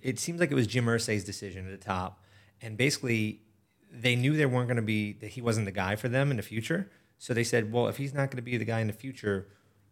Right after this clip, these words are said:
if he gets injured the rest of the season, they're on the hook for, like, I think if he was not able to fa-, pass a physical in March, the Colts would have been on the hook for, like, seventeen million extra dollars." So they're like, "You know what? Let's not chance it.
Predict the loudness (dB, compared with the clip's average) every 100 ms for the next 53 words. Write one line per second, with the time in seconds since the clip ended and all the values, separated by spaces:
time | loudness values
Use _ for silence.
0 | -18 -12 -4 -4 -4 -6 0 2 6 4
1 | 4 2 0 0 0 0 -2 -8 0 4
2 | 4 4 2 0 0 2 2 0 -6 _
3 | -20 -18 -12 -4 -4 -4 -14 _ _ -16
4 | -10 -2 0 0 -2 -14 _ _ 0 2
5 | 4 2 -2 -6 -12 -8 0 0 0 -6
6 | -10 -8 -8 -8 -4 0 0 0 -10 _
7 | _ _ _ -4 0 2 2 2 0 2
8 | 2 0 -4 -10 -12 -8 -2 -2 -4 -8
9 | -8 -8 -6 -6 -6 -6 0 2 2 0
10 | 0 2 4 4 4 2 0 -4 -2 0
11 | 0 0 -2 -2 -8 -8 -12 -14